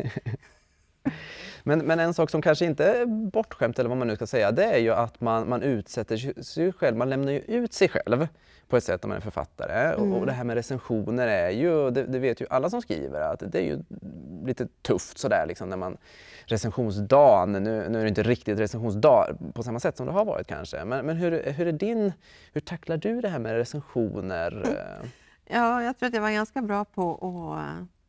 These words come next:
Speaker 2: alltså, inte tänka på det,
Speaker 1: Mm.
Speaker 2: eh, innan. Men sen kom ju den här dagen och det kom ganska många recensioner precis den dagen,
Speaker 1: Mm,
Speaker 2: sjunde
Speaker 1: mm.
Speaker 2: september. Och det hade jag inte alls sådär, äh,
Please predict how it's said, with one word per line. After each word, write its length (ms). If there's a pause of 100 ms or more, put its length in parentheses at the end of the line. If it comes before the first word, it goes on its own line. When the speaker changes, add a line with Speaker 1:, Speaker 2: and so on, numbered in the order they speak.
(440)
Speaker 2:
alltså, 260
inte 320
tänka 280
på 200
det, 400
Speaker 1:
Mm. 140
Speaker 2:
eh, 340
innan. 360 (360)
Men 100
sen 120
kom 280
ju 60
den 80
här 80
dagen 300
och 60
det 60
kom 400
ganska 260
många 220
recensioner 800 (240)
precis 440
den 220
dagen, 280
Speaker 1:
Mm, 140
Speaker 2:
sjunde 240
Speaker 1:
mm. 140
Speaker 2:
september. 420 (400)
Och 100
det 80
hade 180
jag 60
inte 200
alls 320
sådär, 260
äh, 160